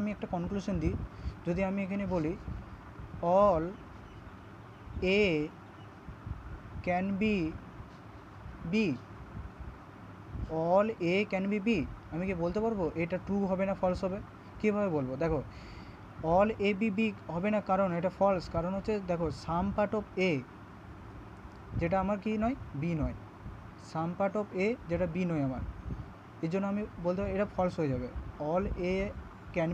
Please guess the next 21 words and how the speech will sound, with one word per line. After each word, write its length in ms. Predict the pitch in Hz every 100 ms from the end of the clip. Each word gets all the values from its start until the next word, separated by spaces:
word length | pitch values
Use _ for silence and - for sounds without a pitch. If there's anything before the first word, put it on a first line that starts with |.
| 185
be 60 | 180
B, 20 | 190 - - - - - - - - - - - - - - - - - - - - - - - -
এটা 100 | 175 185
হচ্ছে 180 | 180 285 - - 170
wrong। 160 | 156 123 - - - - - - - - - - - - - - - - - -
তো 60 | 175
বন্ধুরা, 280 | 180 214 180 185 - - - - - - - - - - 165
only, 240 | 185 220 220 185
মনে 140 | 190 208
রাখবে, 160 | 190 - 160
only 220 | 180 202 214
a 20 | 208
few 120 | 214 214
মানে 120 | 208 208
হচ্ছে 220 | 202 240 262 269 - -
sum 240 | 175 175 208 -
plus 200 | 208 214 -
sum 160 | 170 175
not 120 | 180 208
এর 60 | 254 - - -
summation। 400 | 170 170 135 -